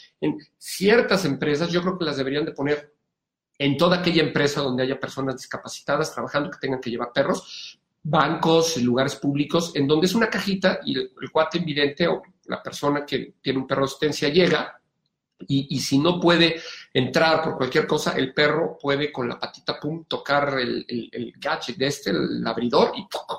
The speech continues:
se mete a la tienda o se mete a donde esté. Creo,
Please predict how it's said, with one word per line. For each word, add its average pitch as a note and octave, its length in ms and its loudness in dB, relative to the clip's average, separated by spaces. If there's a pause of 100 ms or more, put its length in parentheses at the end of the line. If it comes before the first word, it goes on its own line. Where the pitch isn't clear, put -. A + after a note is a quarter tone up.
(120)
se - 180 -8
mete C3+ 240 0
a A2 40 0
la G#2+ 120 -4
tienda E3 380 2 (220)
o C3+ 60 -2
se B2+ 160 -2
mete B2 260 0
a B2+ 40 -4
donde A#2+ 160 -2
esté. - 240 -14 (180)
Creo, - 600 2